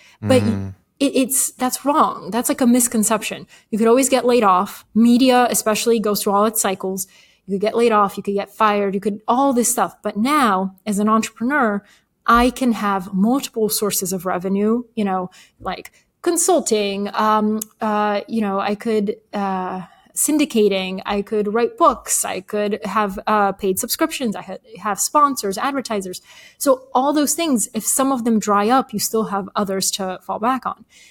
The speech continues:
Speaker 1: But the ultimate, like, the core of it is don't ever tie your identity around something that you could lose. I, I'm never gonna fire myself from the profile. <laughs>
Speaker 2: Yep. That is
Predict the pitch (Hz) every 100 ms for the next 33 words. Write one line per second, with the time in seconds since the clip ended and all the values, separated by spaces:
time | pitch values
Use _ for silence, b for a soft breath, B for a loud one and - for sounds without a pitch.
0 | b - 202 226 - 240 269 285 311 311
1 | 247 208 202 - - 247 254 294 302 330
2 | 349 392 - b b - 226 185 - 240
3 | 254 240 - 220 220 226 220 208 - _
4 | - - 233 226 220 202 214 214 226 254
5 | 254 208 202 202 196 214 202 214 196 196
6 | 208 202 208 196 160 - B B - 262
7 | 247 269 240 226 214 202 208 208 202 202
8 | - 202 202 208 196 190 208 - - -
9 | - - - - 90 - _ _ _ _
10 | _ _ _ - _ B B B 113 147
11 | 135 98